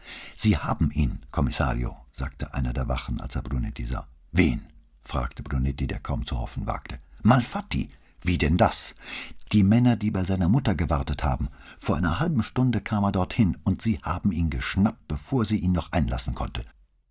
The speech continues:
„Hat es Schwierigkeiten gegeben?“ „Einer von den Kollegen, die dabei waren, hat erzählt, dass Malfatti zuerst weglaufen wollte, als er sie sah.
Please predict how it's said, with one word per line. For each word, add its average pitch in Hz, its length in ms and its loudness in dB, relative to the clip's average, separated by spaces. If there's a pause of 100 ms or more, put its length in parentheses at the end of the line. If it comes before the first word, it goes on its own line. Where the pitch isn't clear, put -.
(140)
„Hat 101 180 0
es 95 120 2
Schwierigkeiten 85 720 2
gegeben?“ 92 480 -2 (440)
„Einer 117 300 4
von 120 160 -2
den 107 220 2
Kollegen, 101 420 4
die 95 100 -2
dabei 82 360 0
waren, 92 320 2
hat 82 100 0
erzählt, 98 400 0 (240)
dass 92 180 0
Malfatti 95 520 0
zuerst - 360 -6
weglaufen 107 540 -2
wollte, 69 300 0
als - 160 -6
er 73 60 -2
sie 78 120 0
sah. 76 260 2